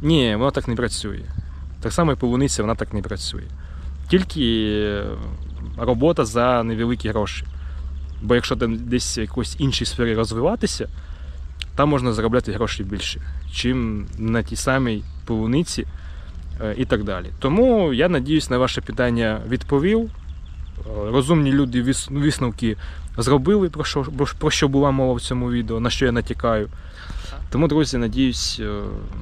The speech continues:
всім відповів. А тенденція, кстати, буде. Не, тенденція, вона не буде іншою. Далі все буде тільки дорожчати. Е, полуниця буде теж там в ціні трошки вроді би підніматись, но платоспроможність населення буде невеликою.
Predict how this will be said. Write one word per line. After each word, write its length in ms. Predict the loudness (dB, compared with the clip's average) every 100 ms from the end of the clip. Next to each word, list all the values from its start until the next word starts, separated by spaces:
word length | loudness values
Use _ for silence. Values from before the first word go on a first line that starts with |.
| -10 -10 -10 -2
всім 300 | 2 4 2
відповів. 540 | 0 2 4 4 2 -6 -8 -6 -6 -8 -10 -2
А 140 | 2 4
тенденція, 520 | 6 6 6 6 2
кстати, 360 | 2 -2 -2 -4
буде. 400 | -2 -2 -2 -6 -8 -8 -2
Не, 380 | 2 4 6 4
тенденція, 540 | 2 4 4 4 2
вона 340 | 4 4 4 4
не 140 | 2
буде 520 | 2 2 4 4 4 -2 -6 -8 -6 -8 -4 4
іншою. 480 | 4 4 0 -2 -4 -6 -8 -8 -6 2
Далі 200 | 4 4
все 200 | 2 2
буде 180 | 2 2
тільки 220 | 0 2
дорожчати. 680 | 4 4 2 0 -2 -4 -6 -8 -8 -8 -8 -6 -6 -6 -6 0
Е, 540 | 2 4 2 2 0 0
полуниця 400 | 4 4 4 2
буде 220 | 0 0
теж 220 | 0 0
там 160 | 0 0
в 20 |
ціні 240 | 0 2
трошки 300 | 2 2 2
вроді 240 | 2 2 2
би 100 | 0
підніматись, 720 | 0 2 4 4 2 -2 2
но 280 | 4 4
платоспроможність 840 | 2 0 0 0 4 6 4 2 -2
населення 460 | 0 4 4 4 0
буде 260 | 0 2
невеликою. 640 | 2 2 2 2 -2 -4